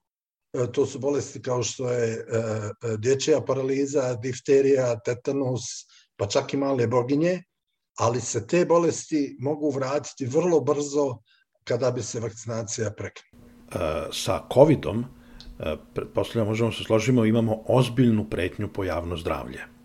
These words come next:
Speaker 2: Kada ta pretnja postaje dovoljno velika da opravda obaveznu vakcinaciju?
Speaker 1: Mislim da je ta pretnja bila jasna od onog dana kada je, e, covid devetnaest,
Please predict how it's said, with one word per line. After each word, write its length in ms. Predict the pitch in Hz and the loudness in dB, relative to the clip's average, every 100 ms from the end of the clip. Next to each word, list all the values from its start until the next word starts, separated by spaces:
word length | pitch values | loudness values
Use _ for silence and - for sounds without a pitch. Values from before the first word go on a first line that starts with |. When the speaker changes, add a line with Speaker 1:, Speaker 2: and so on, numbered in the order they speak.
| - - - - | -20 -20 -20 -8
Speaker 2:
Kada 320 | - 123 185 | 0 6 8
ta 240 | 185 160 156 | 6 2 0
pretnja 600 | 127 107 107 - 120 - - - | 2 2 0 -2 -10 -10 -16 2
postaje 400 | 117 - 151 120 | 2 4 4 4
dovoljno 460 | 110 131 151 135 | 8 8 8 6
velika 400 | 110 120 123 120 | 4 4 2 -2
da 120 | 107 101 | -2 -2
opravda 720 | 104 - 123 76 71 67 - - - - | -4 2 2 2 -6 -8 -10 -20 -20 -14
obaveznu 580 | - 78 73 69 - 76 | -10 -8 -8 -8 -10 -12
vakcinaciju? 720 | 76 - 73 69 - - - - - - - | -12 -14 -14 -14 -16 -16 -18 -20 -20 -14 -4
Speaker 1:
Mislim 680 | 139 156 - 170 160 139 - _ _ - | 0 2 2 0 0 -2 -8 _ _ -14
da 220 | 131 127 | 0 4
je 180 | 127 - | 4 4
ta 300 | 170 170 - | 2 2 2
pretnja 720 | 147 151 160 - 180 170 143 - | 4 4 2 -4 -2 -2 -4 -8
bila 400 | - 127 143 170 | -6 0 2 2
jasna 720 | 139 127 127 - 147 165 180 - _ _ - | 2 0 -2 -6 -6 -4 -4 -8 _ _ -4
od 180 | 127 147 | 2 4
onog 320 | 160 170 127 | 4 4 2
dana 680 | 135 139 151 165 165 170 156 | 0 2 -2 -2 -2 -4 -2
kada 300 | 131 127 156 | -2 0 2
je, 260 | 151 143 135 | 4 2 -2
e, 60 | - 127 120 107 | -6 -6 -4 -2
covid 420 | 131 147 151 143 | 0 2 2 0
devetnaest, 1000 | 127 117 117 131 135 170 170 139 - - | -6 -6 -4 -4 -4 -2 0 -2 -6 -6